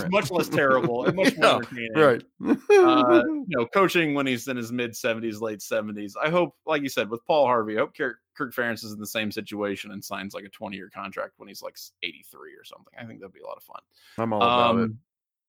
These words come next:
Speaker 1: it.
Speaker 2: yeah. So anyway, Ryan Day will never win another Big Ten Coach of the Year. Sorry, Alvin. I apologize, but it's a good question. So that's Ask Us Anything for this week.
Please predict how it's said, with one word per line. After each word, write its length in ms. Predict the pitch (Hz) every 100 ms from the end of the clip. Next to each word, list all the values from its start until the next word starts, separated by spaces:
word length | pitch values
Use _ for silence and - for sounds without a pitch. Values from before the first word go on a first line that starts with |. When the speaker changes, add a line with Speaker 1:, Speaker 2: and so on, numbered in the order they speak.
| _ _ -
Speaker 1:
it. 40 |
Speaker 2:
yeah. 180 | 117 95 -
So 240 | - 214
anyway, 460 | 247 220 170 156 151
Ryan 340 | 156 185 175
Day 240 | 160 156 151
will 200 | 147 143
never 260 | 139 139
win 160 | 131 127
another 260 | 127 120
Big 200 | 117 117
Ten 200 | 117 117
Coach 220 | 107 107 107
of 60 |
the 80 | 104
Year. 340 | 104 107 104 - _
Sorry, 360 | 117 117 107
Alvin. 400 | 104 101 104 104 90
I 140 | 104
apologize, 720 | 95 98 95 92 90 90 -
but 160 | 92 87 _
it's 80 | -
a 40 |
good 120 | 180 -
question. 440 | 147 - - - _ - - -
So 180 | - 170
that's 220 | 202 233
Ask 220 | 226 214
Us 140 | 196 175
Anything 340 | 180 170 165
for 120 | 160
this 240 | 151 151 143
week. 440 | 147 143 131 -